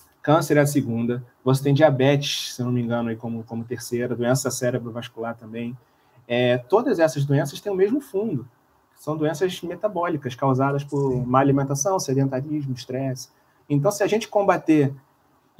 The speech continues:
Speaker 1: é, fazer campanhas para a pessoa se alimentar bem, praticar atividade física e, e ter uma rela-, uma saúde mental boa, você vai tá diminuindo todas, né? O primeira, segunda, terceira, quarta causa, quinta causa, né?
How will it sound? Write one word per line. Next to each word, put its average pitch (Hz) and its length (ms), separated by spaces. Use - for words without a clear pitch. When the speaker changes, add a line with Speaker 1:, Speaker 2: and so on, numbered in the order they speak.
Speaker 1:
é, 117 540
fazer 143 240
campanhas 165 540
para 135 160
a - 20
pessoa 135 280
se 131 100
alimentar 131 400
bem, 156 320
praticar 135 360
atividade 131 380
física 120 640
e, 110 480
e 113 100
ter 123 100
uma 127 160
rela-, 123 200
uma 127 100
saúde 127 320
mental 113 400
boa, 135 300
você 269 240
vai 262 120
tá 262 140
diminuindo 202 460
todas, 175 440
né? 131 100
O 127 80
primeira, 147 340
segunda, 135 320
terceira, 127 360
quarta 139 320
causa, 120 340
quinta 131 300
causa, 120 420
né? 110 100